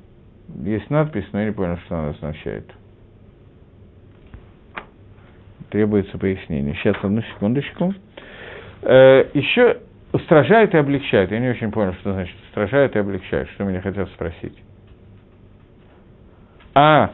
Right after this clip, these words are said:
что я плохо сказал, сказал Махмирим и Макилим. Э,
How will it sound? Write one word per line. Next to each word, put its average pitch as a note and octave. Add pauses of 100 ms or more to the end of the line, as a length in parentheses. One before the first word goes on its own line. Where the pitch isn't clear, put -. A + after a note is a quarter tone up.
(520)
что B2
я B2
плохо C3+
сказал, A#2
сказал B2+
Махмирим C#3
и B2+
Макилим. A#2 (340)
Э, B2+